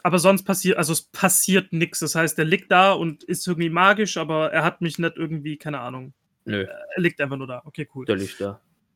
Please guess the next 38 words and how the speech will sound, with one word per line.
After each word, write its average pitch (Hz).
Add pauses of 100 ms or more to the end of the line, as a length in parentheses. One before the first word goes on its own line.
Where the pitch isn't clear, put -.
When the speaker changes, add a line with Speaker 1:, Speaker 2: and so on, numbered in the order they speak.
(160)
Speaker 1:
Ähm. 139
Speaker 2:
Und 107
scheinbar 110
schon 104
länger. 95 (580)
Speaker 1:
<laughs> - (320)
Ja. 147 (1000)
Äh, 143
dann 143
mach 151
ich 156
die 170
Kiste 175
erstmal 156
wieder 143
zu, 226
würd 147
den 151
Pin-, 151
Pinöpel, 151
wenn 147
er 143
noch 143
ganz 147
ist, 147
irgendwie 139
zuschieben. 147
Ansonsten 135
ist 127
ja 131
egal, 131
mach 131
einfach 131
den 127
Deckel 151
erstmal 147
zu. 143 (840)
Ähm, 131